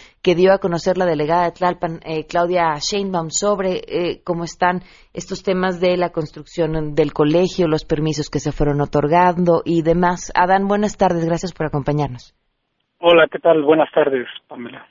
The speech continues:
Speaker 1: Eh, te escuchamos.
Speaker 2: Sí, muchas gracias. Mira, primeramente te agradezco la oportunidad y el espacio.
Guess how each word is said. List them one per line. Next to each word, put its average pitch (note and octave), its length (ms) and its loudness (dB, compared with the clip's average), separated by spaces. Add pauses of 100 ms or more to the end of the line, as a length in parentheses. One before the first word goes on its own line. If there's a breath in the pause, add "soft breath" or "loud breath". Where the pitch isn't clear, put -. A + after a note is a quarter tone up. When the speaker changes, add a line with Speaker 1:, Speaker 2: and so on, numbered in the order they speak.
Speaker 1:
Eh, F#3+ 220 2
te - 320 -6
escuchamos. G#3 680 0 (760 soft breath)
Speaker 2:
Sí, F#3+ 80 -6
muchas G3 300 0
gracias. F3 360 4
Mira, C3+ 240 0
primeramente D#3+ 580 -2
te C#3 140 -10
agradezco B2+ 400 -4
la - 80 -6
oportunidad C3 540 -8
y C#3 60 0
el C3 160 -4
espacio. E3 540 -2